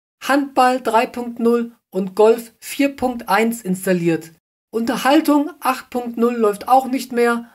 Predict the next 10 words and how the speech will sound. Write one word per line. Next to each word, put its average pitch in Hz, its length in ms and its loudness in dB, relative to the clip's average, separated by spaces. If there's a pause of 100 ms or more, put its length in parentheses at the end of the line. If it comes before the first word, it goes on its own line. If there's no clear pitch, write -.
(140)
und 202 220 -12
Aufräumen 247 640 0
zwei 220 260 0
Punkt 202 320 -8
sechs - 400 -4 (180)
lässt 220 180 -2
das 226 120 -4
System 233 540 -4
einfach 233 400 -2
abstürzen. 151 720 -4